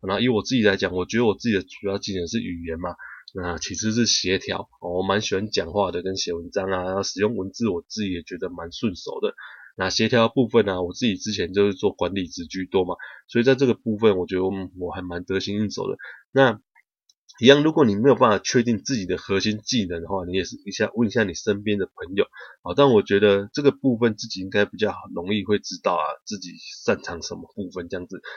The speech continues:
因为你在用这项技能的时候，你就会蛮明显的感觉到你比较顺，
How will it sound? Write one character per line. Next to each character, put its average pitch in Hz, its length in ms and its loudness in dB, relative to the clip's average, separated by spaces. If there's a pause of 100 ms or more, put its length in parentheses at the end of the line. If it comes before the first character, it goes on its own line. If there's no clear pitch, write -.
(140)
因 113 80 2
为 127 80 6
你 101 100 2
在 120 140 4
用 117 200 2
这 117 120 -2
项 110 160 2
技 107 240 -2
能 87 120 -6
的 87 60 -10
时 - 160 0
候， 95 80 4
你 85 120 -8
就 104 140 2
会 107 200 4 (420)
蛮 98 180 0
明 127 200 4
显 123 160 4
的 101 80 2
感 90 180 -4
觉 92 80 -4
到 104 240 0 (220)
你 90 140 -8
比 - 120 -12
较 117 140 6
顺， - 400 2